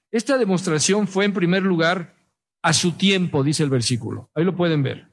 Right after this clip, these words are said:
A su tiempo, en el momento preciso, es decir, Dios actuó a su debido tiempo y,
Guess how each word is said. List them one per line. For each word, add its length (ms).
A 140
su 200
tiempo, 580
en 80
el 120
momento 560
preciso, 840
es 140
decir, 640
Dios 500
actuó 920
a 100
su 180
debido 340
tiempo 840
y, 600